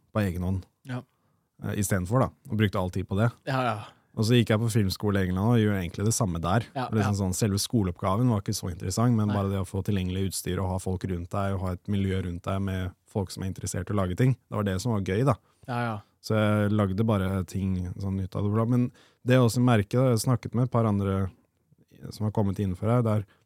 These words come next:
Speaker 1: det som ofte er interessant for, eh, potensielle arbeidsgivere,
Speaker 2: Ja.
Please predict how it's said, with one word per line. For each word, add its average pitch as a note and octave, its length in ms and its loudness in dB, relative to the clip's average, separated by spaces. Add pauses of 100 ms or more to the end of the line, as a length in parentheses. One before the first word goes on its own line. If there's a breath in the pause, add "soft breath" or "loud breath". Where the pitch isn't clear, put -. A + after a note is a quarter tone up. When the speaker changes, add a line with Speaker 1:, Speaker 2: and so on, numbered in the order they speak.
(320)
Speaker 1:
det G#2+ 380 2
som C3 180 0
ofte A#2 320 -2
er G2+ 80 0
interessant G2 760 -4 (1300)
for, G#2 260 2
eh, - 960 -8
potensielle G2 840 -2
arbeidsgivere, F#2+ 680 -2 (180)
Speaker 2:
Ja. A2 140 -6